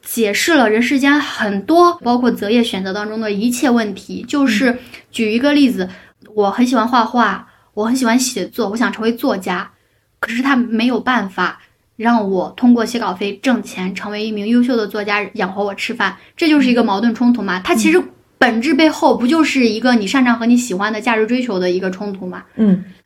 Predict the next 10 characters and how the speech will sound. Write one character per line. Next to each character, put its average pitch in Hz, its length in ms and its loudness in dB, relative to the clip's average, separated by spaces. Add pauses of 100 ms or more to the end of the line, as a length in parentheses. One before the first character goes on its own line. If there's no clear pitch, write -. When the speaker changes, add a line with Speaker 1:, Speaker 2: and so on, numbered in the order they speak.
Speaker 1:
我 240 120 0
突 247 100 -2
然 339 180 8
间 311 140 6
就 311 100 4
想 196 320 -2
到， 233 300 2 (1080)
为 381 160 4
什 247 200 2
么 214 300 -4